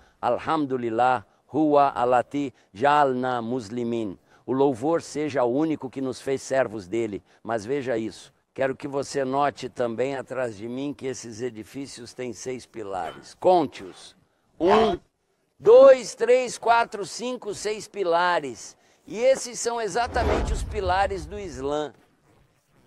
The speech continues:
Primeiro e acima de tudo, já dissemos, é crer em um Deus. Mas depois disso, acreditar em seus anjos e em seus livros, as revelações e escrituras que vieram, e os profetas, os profetas do Deus Todo-Poderoso,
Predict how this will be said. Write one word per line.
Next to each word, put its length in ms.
Primeiro 440
e 80
acima 300
de 120
tudo, 360
já 120
dissemos, 600
é 160
crer 420
em 160
um 120
Deus. 540
Mas 180
depois 380
disso, 420
acreditar 800
em 100
seus 380
anjos 480
e 80
em 120
seus 300
livros, 580
as 160
revelações 840
e 60
escrituras 720
que 120
vieram, 480
e 120
os 120
profetas, 760
os 160
profetas 560
do 100
Deus 280
Todo-Poderoso, 880